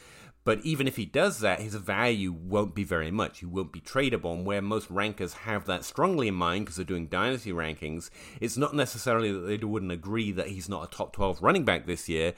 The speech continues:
It's just that they have to rank value as well, and especially in Superflex, other positions are gonna fall,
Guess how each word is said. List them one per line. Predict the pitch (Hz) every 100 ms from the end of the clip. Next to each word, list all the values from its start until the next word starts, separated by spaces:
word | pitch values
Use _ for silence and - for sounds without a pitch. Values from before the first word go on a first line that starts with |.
| - - -
It's | 101 -
just | 123 -
that | 104
they | 104
have | 92 117 -
to |
rank | 95 101 92
value | 87 98 104 92 85
as | -
well, | 120 76
and | 76
especially | 90 160 165 135 110
in | 90
Superflex, | - 127 160 - 175 156 - - - - - _ -
other | 120 127
positions | 123 110 113 101 90
are |
gonna | 87 78
fall, | - 151 160 156 156